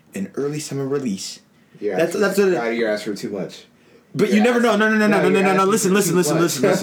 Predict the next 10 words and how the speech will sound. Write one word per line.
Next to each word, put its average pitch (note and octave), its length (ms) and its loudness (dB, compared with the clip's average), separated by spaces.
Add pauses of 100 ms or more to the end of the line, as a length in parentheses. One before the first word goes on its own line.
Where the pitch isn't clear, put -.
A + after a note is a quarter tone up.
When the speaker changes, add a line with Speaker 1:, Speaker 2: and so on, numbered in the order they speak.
Speaker 1:
listen, B2 240 0
listen, - 0 -
listen, F#2+ 200 -2 (800)
listen. D#3 240 -2
It's E3+ 260 -2
not. F#3+ 440 0
Look, E3 320 0
I'm G#3 300 0
not. G#3 280 0 (300)
I, D#3 160 0